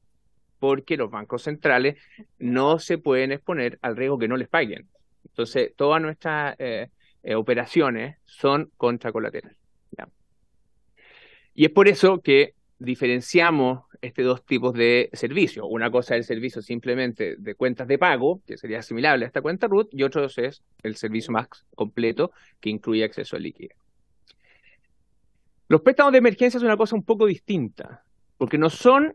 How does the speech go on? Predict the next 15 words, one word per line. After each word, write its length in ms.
servicios 600
generales 560
estandarizados 840
para 240
todos 240
los 140
participantes 760
del 140
sistema. 640
Son, 440
eh, 280
eh, 180
medidas 500
muy 280
excepcionales 800